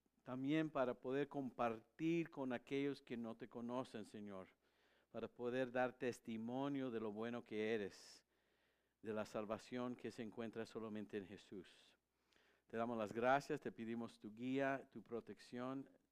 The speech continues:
y lo pedimos todo en el nombre de Cristo Jesús. Amén. Gálatas capítulo cinco. Eh, voy a hacer un repaso,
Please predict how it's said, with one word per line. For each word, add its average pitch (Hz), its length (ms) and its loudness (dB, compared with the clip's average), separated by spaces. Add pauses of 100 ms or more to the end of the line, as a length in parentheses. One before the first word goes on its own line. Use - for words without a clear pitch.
(240)
y 110 60 -10
lo 107 100 -6
pedimos 117 380 -6
todo 113 280 -2
en 107 60 -4
el 101 140 -4
nombre 107 340 -4
de 104 160 -4
Cristo 101 520 -12
Jesús. 87 440 -14 (760)
Amén. 98 400 0 (1500)
Gálatas 202 640 2
capítulo 160 500 2
cinco. 135 640 0 (1000)
Eh, 143 400 2
voy 180 180 4
a - 20 6
hacer 180 180 4
un 160 500 2
repaso, 123 840 4